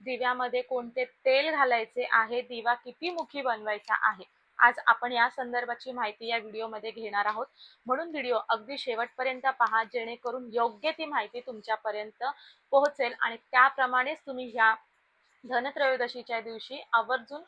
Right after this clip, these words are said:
आपल्या घरातील अकाळी, म्हणजे आपल्या घरातील व्यक्तींचं अकाळी अवकाळी मृत्यू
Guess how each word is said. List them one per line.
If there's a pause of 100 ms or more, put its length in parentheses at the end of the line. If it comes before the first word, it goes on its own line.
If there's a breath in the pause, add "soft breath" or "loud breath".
(280 loud breath)
आपल्या
घरातील (100)
अकाळी, (380 soft breath)
म्हणजे
आपल्या
घरातील
व्यक्तींचं (160)
अकाळी
अवकाळी (120)
मृत्यू